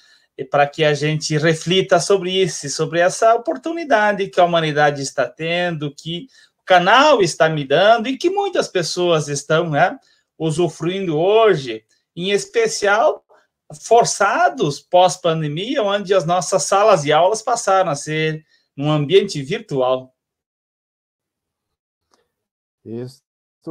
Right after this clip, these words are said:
Speaker 2: Professor, o professor, é, leciona onde?
Speaker 1: Atualmente estou numa escola pública estadual, eu sou professor concursado no estado desde o século passado, mil novecentos e noventa e três.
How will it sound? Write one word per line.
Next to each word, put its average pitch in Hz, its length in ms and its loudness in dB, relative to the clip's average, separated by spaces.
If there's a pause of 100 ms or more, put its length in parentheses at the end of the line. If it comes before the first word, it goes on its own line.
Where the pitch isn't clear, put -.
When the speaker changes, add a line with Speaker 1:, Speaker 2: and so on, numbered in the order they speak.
(180)
Speaker 2:
Professor, 160 1000 -6
o 143 80 -20
professor, 175 840 -6
é, 160 600 0
leciona 190 600 -4
onde? 165 500 -2 (800)
Speaker 1:
Atualmente 160 440 -2
estou 220 400 4
numa 175 200 2
escola 151 420 0
pública 139 300 -8
estadual, 147 840 2
eu 123 60 0
sou 127 160 -8
professor 127 1040 -6
concursado 135 1160 0 (360)
no 143 260 -2
estado 147 560 2
desde 220 560 8
o 143 40 -4
século 151 380 -4
passado, 165 720 -2
mil 135 140 -8
novecentos 131 720 -8
e 120 100 -12
noventa 117 400 -10
e 110 100 -14
três. 175 600 0